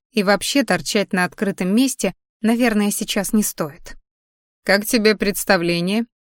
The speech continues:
Нейт, как всегда, возник около меня неожиданно. «Как он ко мне так подкрадывается?» Я обернулась, медленно его оглядела с ног до головы. «Отличное пальто.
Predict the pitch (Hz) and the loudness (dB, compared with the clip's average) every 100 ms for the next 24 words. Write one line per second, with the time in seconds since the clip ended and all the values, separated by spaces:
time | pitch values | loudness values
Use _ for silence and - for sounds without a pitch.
0 | _ _ - 220 226 - - 202 - 202 | _ _ 2 4 4 4 -2 -2 -2 0
1 | 208 233 208 196 220 214 - 208 202 208 | 2 4 4 4 2 0 -4 0 2 4
2 | 202 202 202 208 196 175 151 139 - _ | 2 2 2 0 -2 -6 -8 -10 -16 _
3 | _ _ _ - - 294 277 285 269 269 | _ _ _ -12 -2 2 4 4 6 4
4 | - 247 - 185 - 202 165 147 147 - | 2 -2 -2 -4 -2 -2 -2 -4 -8 -10
5 | - 226 _ _ _ _ - 185 202 185 | -10 -12 _ _ _ _ -4 2 2 4
6 | 190 208 269 226 - 208 214 247 208 202 | 4 6 6 4 2 2 4 4 4 2
7 | 196 185 190 185 170 175 190 247 208 - | 2 0 2 0 0 -2 2 2 0 -2
8 | 190 170 170 175 175 156 143 - _ _ | -2 -2 -2 -2 -2 -4 -10 -18 _ _
9 | _ _ _ 214 196 247 - 294 285 262 | _ _ _ -4 0 0 2 2 4 4
10 | 254 220 214 | 2 4 6